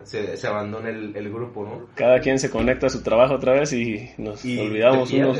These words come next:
Speaker 2: unos
Speaker 1: te pierdes,
Speaker 2: seis
Speaker 1: sí,
Speaker 2: meses,
Speaker 1: sí,
Speaker 2: sí.
Speaker 1: sí, sí. Sí, ¿cómo, cómo fue, qué fue de ti después de la uni? O, bueno, ¿cómo comenzó tu vida laboral?
Speaker 2: Pues yo en los primeros semestres, ya, ya ves que te tocó estar, ser parte, estábamos todavía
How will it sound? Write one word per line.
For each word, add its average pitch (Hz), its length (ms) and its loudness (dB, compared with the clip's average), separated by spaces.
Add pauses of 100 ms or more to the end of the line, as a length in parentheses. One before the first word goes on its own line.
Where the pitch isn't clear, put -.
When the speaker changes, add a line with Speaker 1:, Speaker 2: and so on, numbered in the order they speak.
Speaker 2:
unos - 100 -10
Speaker 1:
te 131 80 -2
pierdes, 147 400 -2
Speaker 2:
seis 127 180 2
Speaker 1:
sí, 127 60 0
Speaker 2:
meses, 131 400 2
Speaker 1:
sí, - 340 -14
Speaker 2:
sí. 117 380 -4
Speaker 1:
sí, 104 300 -10
sí. 110 120 -20 (640)
Sí, 107 380 -8
¿cómo, 135 340 0
cómo 127 220 -2
fue, 123 220 0
qué 131 100 -2
fue 131 140 2
de 127 100 4
ti 123 140 -6
después 113 280 -6
de 120 100 -2
la 101 120 -2
uni? 95 260 -6 (220)
O, 95 260 -2
bueno, 107 280 -4
¿cómo 110 220 -6
comenzó 104 460 -6
tu 113 120 -8
vida 110 180 -4
laboral? 92 460 -6 (160)
Speaker 2:
Pues 110 140 -6
yo 131 160 4
en 151 140 0
los 123 540 -2 (500)
primeros 131 340 0
semestres, 151 720 -2
ya, 123 360 4 (120)
ya 120 100 0
ves 120 220 -2
que 95 600 -6
te 104 100 -8
tocó 101 220 -6
estar, 120 280 2
ser 120 240 -4
parte, 123 300 4
estábamos 110 560 -4
todavía 113 540 -2